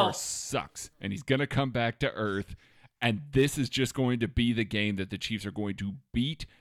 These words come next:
Speaker 2: them down, because you know that Derek Carr was sitting right next to John Gruden, who was like, "Hey, let's take another lap around.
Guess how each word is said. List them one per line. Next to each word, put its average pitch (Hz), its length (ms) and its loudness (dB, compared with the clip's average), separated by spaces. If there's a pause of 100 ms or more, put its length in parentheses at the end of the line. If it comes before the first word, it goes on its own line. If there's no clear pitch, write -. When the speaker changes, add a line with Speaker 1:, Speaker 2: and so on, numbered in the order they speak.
(120)
Speaker 2:
them 113 320 0
down, 110 260 2
because 117 340 0
you 226 120 2
know 143 320 2
that 92 200 -6
Derek 110 300 0
Carr 110 240 0
was - 140 -8
sitting - 320 -6
right 95 220 -2
next 104 220 -4
to 104 80 -8
John 98 260 -4
Gruden, 101 280 -2
who 90 80 -4
was 92 140 -6
like, 90 180 -2 (220)
"Hey, 107 280 0 (720)
let's - 140 -4
take 123 160 2
another 95 220 -2
lap 98 320 0
around. 85 380 -4